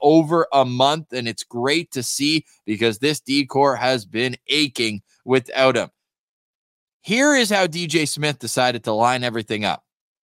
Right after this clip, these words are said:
Jacob Chychrun will play the left side with Jake Sanderson on the right. Thomas Chabot will play the left side with Artem Zub on his right, and the third pair, Eric Brandstrom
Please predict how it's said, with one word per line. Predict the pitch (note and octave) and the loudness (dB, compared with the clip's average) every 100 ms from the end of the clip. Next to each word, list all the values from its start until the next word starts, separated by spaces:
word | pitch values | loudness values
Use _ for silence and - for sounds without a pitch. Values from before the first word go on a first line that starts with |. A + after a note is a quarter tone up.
| _ A#2+ | _ -6
Jacob | D#3 F3+ G3 C4 | 0 0 0 -4
Chychrun | - F#3+ - C#3+ B2+ | -2 -2 0 0 2
will | B2+ | 0
play | - C3+ | 2 2
the | C3 | 2
left | A#2+ A#2+ C#3+ - | 0 0 -2 -4
side | - B2 F2+ - _ _ _ _ | 2 2 2 -2 _ _ _ _
with | B2+ C#3+ - G#2+ | -2 -2 -2 -8
Jake | B2 D3 - - | -2 0 -2 -4
Sanderson | - G3+ C#4+ C#4 D3 - A2+ A2+ _ _ _ - | -2 0 0 0 0 0 -2 -4 _ _ _ -2
on | D3+ D#3+ | 0 2
the | D#3 | 0
right. | C#3+ F3 G3+ C3 - - _ _ _ _ _ | 0 0 0 -4 -18 -20 _ _ _ _ _
Thomas | - C#3 C#3 A#2+ | 2 2 2 -2
Chabot | B2 A2 B2 G3 A#3+ | -2 2 4 4 4
will | F#3 | 0
play | C3+ D#3+ A#2+ | 0 0 0
the | A2+ | 0
left | G2+ G#2 G2+ - - | 0 0 -2 -4 -10
side | - G2 F#2 C3+ - _ _ | -2 0 0 -2 -8 _ _
with | C#3 D3 | -4 -2
Artem | D#3+ E3 F#3+ F#3 | 0 2 0 -4
Zub | F3+ C#4 D#3+ - - | 0 2 2 -2 -4
on | B2+ B2+ | -2 -2
his | A2+ | -4
right, | A#2 C#3 E3 - | 0 0 0 -4
and | C3+ | -6
the | A#2+ | -4
third | - D#3+ F#3+ F3 | -4 0 2 2
pair, | C#3+ C#3+ C3+ _ _ - | 0 -2 -4 _ _ -2
Eric | E3+ F#3 - | 0 0 -4
Brandstrom | C#3 D3+ D3+ C#3 - C3 B2 | -4 -2 -4 -6 -2 -2 -2